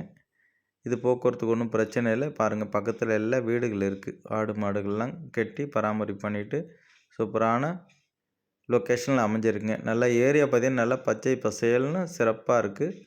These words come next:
பாருங்க, இப்ப நீங்க பார்த்துட்டு இருக்கிற இந்த வாழை தான் விற்பனையில் உள்ளது.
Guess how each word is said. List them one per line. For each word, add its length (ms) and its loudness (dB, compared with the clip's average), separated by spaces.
பாருங்க, 380 2
இப்ப 200 -2
நீங்க 420 2
பார்த்துட்டு 280 2
இருக்கிற 320 0
இந்த 240 0
வாழை 340 4
தான் 220 0
விற்பனையில் 520 0
உள்ளது. 420 0